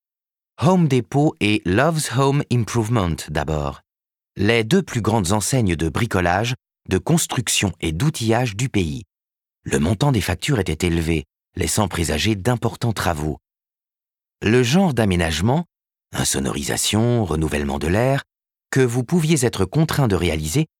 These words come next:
si vous vouliez séquestrer quelqu'un sur une longue période. La troisième entreprise était moins connue, et ils durent la chercher sur Internet pour découvrir son secteur d'activité.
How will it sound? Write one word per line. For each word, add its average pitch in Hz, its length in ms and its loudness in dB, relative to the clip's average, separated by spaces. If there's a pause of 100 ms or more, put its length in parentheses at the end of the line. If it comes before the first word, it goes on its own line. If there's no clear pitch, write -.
(140)
si - 200 -4
vous 117 140 0
vouliez 110 260 0
séquestrer 95 480 -2
quelqu'un 110 400 -2
sur 90 320 -2
une 87 160 0
longue 85 220 -2
période. 82 540 -2 (1300)
La 120 180 2
troisième 143 500 0
entreprise 110 520 0
était 104 200 0
moins 95 300 2
connue, 73 400 -2 (480)
et 101 280 0
ils 95 180 0
durent 104 180 -2
la 82 100 -2
chercher - 340 -2
sur 101 200 -2
Internet 90 520 -2 (280)
pour 107 180 0
découvrir 139 520 0
son 113 140 -2
secteur 110 320 -2
d'activité. 78 720 -6